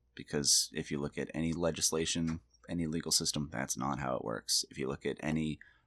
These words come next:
real life gray situation between people, relationships, that's not how it works.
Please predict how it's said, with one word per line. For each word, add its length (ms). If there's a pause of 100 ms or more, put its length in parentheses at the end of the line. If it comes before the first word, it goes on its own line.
(120)
real 260
life 380 (120)
gray 580 (100)
situation 760 (760)
between 360
people, 500 (180)
relationships, 800
that's 180
not 200
how 120
it 140
works. 380